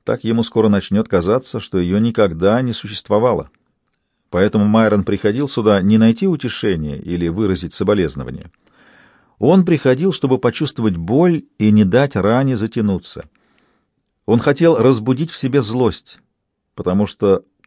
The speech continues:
продолжать жить, смирившись с тем, что с ней случилось, было неправильно. Жизнь продолжается. И это хорошо, верно?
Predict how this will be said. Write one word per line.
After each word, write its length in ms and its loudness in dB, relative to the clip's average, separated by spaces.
продолжать 520 2
жить, 280 -2
смирившись 840 0
с 100 -20
тем, 220 0
что 160 -4
с 80 -8
ней 140 2
случилось, 640 -4
было 160 -2
неправильно. 640 0
Жизнь 720 2
продолжается. 1160 -2
И 80 -6
это 140 -4
хорошо, 460 -4
верно? 400 -4